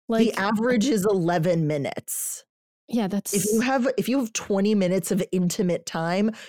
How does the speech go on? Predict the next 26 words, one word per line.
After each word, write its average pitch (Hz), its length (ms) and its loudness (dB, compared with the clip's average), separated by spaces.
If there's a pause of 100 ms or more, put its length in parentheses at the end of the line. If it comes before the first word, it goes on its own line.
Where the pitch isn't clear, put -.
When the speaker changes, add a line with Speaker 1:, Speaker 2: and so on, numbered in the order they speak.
Speaker 2:
you 214 240 2
are 170 240 2
double, 170 720 0
almost 190 300 0 (100)
double 196 360 2
that 180 220 0
average. 165 600 0
Good 180 280 2
on 156 340 -2
you. 139 480 -2 (540)
Speaker 1:
It's 233 120 -2
amazing. 294 480 2
Yeah. 202 320 -2 (200)
Um, 180 300 -2
Speaker 2:
Congratulations. 180 800 -2 (600)
Speaker 1:
Yes. 165 320 -4
Th-, 170 220 -4
uh, 208 220 -6
congratulations, 190 720 0
babe. 190 300 -2
You 180 260 0
are 165 320 0
fantastic. 175 960 -4
You 180 220 0
are 165 420 -2
the, 170 480 0